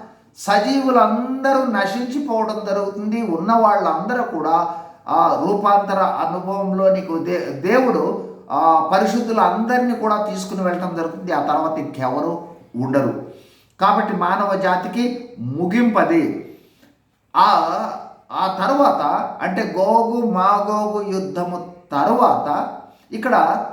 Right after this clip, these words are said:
ప్రాముఖ్యమైన సత్యం ఏంటంటే గోగు మాగోగు యుద్ధము, ఓ, యుద్ధానికి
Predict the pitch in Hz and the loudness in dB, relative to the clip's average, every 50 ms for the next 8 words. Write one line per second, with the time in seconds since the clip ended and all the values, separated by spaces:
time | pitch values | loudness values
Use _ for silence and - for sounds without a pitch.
0 | - - 180 185 220 233 262 262 - 240 226 226 226 220 220 220 214 - 190 185 | -6 0 2 4 4 4 2 0 -2 -2 -2 0 0 0 0 -2 -2 -2 -4 -4
1 | 190 - 220 214 220 214 208 202 202 202 190 - - - - - 220 240 - - | -2 -4 -4 -2 -2 -2 -2 -4 -4 -2 -2 -2 -2 -2 2 4 6 6 6 6
2 | 247 247 233 226 214 208 208 214 214 214 214 220 220 220 214 214 214 214 208 202 | 4 2 0 0 2 4 4 4 4 2 2 0 -2 -2 -2 -2 -4 -4 -6 -6
3 | 202 202 196 196 - - - 214 208 208 220 214 190 - - - 214 247 233 - | -6 -6 -6 -8 -8 -6 -4 -2 0 0 2 0 0 0 0 0 0 2 0 0
4 | - - - - - - _ _ _ _ - 139 160 170 175 170 165 165 170 180 | -2 -8 -14 -18 -20 -20 _ _ _ _ -8 -4 0 0 2 2 2 2 2 0
5 | 180 165 - 196 208 233 240 247 240 247 - 190 170 139 143 190 214 233 - - | 0 -2 0 4 4 6 6 4 2 0 -2 -2 -4 -2 -2 -2 -4 -4 -6 -8
6 | - | -12